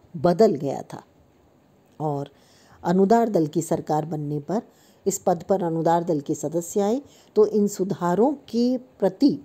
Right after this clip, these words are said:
ब्रिटिश सरकार का दृष्टिकोण भी बदल गया। डॉक्टर जकारिया के अनुसार लंदन से निर्देश जारी कर दिए गए कि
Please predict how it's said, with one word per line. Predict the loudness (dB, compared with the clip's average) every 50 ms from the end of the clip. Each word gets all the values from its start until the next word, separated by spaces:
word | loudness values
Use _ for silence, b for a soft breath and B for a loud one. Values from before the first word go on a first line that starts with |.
| -12 -2
ब्रिटिश | -2 0 0 0 -4 -8 -8 -8
सरकार | -8 -8 -8 -6 -6 -8 -8 -8 -8
का | -8 -8 -8
दृष्टिकोण | -8 -8 -10 -10 -10 -12 -12 -10 -12 -12 -12
भी | -10 -8 -6 -6 -6 -8 -12 _ _ _ _ -4
बदल | -4 -4 -4 -8
गया। | -12 -16 -20 -20 _ _ _ _ -20 -20 _ _ _ _ _ _ _ b b b b b b b b b b b 0
डॉक्टर | 0 0 2 2 0 2
जकारिया | 2 0 0 2 2 2 4 4 4 4
के | 4 4 2 2
अनुसार | 2 0 -2 0 0 0 0 -2 b b b b b b 0
लंदन | 2 2 4 4 2 2 2 2 2 0
से | 0 0 0 2 2
निर्देश | 2 2 2 2 4 4 4 4 4 2 -2 -6 -8
जारी | -6 -4 -4 -2 -2 -4 -4
कर | -4 -6 -6 -6
दिए | -4 0 0 0 0
गए | 0 0 0 0 -2 B B B B B B B -4
कि | -4 -4 -4